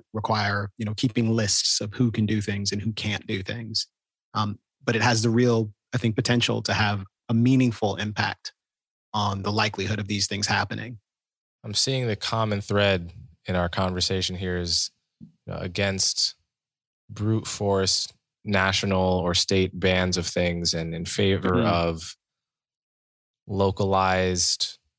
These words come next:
Speaker 2: face-to-face communication and problem solving at the,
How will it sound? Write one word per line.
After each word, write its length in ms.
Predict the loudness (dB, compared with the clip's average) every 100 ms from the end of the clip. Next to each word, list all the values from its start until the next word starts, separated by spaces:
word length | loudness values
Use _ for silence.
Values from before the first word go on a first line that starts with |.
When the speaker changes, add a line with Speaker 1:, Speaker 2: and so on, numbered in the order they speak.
| _ _ _ _ _ _ _ _
Speaker 2:
face-to-face 1300 | -10 0 2 2 -2 -4 -2 0 0 0 0 0 -2 -6 _ _ _ _ _ _ _ _ _
communication 840 | -4 0 2 2 4 2 2 0 0
and 160 | -2
problem 400 | 0 0 2 0
solving 500 | 0 0 0 0 -2 -4
at 340 | -4 -4 -2
the, 500 | -2 0 -2 -4 -8